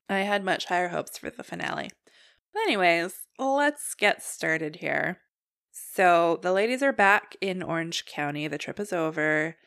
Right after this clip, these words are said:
Shannon is at her chiropractor's office, and she has a f-, a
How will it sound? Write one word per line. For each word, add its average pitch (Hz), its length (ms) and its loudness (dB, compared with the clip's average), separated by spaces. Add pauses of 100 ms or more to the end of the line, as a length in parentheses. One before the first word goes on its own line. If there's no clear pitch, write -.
(200)
Shannon 175 600 0
is 165 140 -4
at 151 200 0
her - 420 -4
chiropractor's 277 640 0
office, 254 680 0
and 180 200 -4
she 165 200 -4
has 302 240 -8
a 139 80 -2
f-, - 260 -20 (140)
a - 60 -12